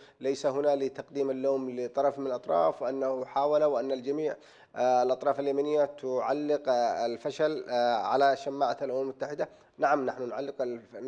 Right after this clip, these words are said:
نحمل الأمم المتحدة مسؤولية الفشل، لأنها ما دامت استلمت الملف اليمني، آه، استلمت الثورة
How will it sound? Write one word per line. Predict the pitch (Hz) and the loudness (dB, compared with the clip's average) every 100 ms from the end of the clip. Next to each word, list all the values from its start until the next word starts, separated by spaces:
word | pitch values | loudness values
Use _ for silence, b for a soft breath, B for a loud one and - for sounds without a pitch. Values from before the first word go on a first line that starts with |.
| 127 | -8
نحمل | 113 139 147 117 | -6 -4 -2 -2
الأمم | 90 113 117 | -4 -6 -4
المتحدة | 139 127 147 190 | -6 -6 -6 -4
مسؤولية | 214 190 190 185 | -4 -4 -2 -2
الفشل، | 185 185 180 - B B | -2 -2 -2 -4 B B
لأنها | 127 147 147 | 0 4 4
ما | 147 | 6
دامت | 151 160 151 - | 6 4 2 -2
استلمت | - 151 151 139 | -4 -2 0 0
الملف | 131 139 - | 0 -2 -2
اليمني، | 131 131 123 123 - _ b b _ 113 | -2 0 0 -4 -10 _ b b _ -10
آه، | 76 120 123 123 | -6 0 2 2
استلمت | - - 170 151 | 0 2 2 2
الثورة | 135 139 135 113 | 0 2 2 0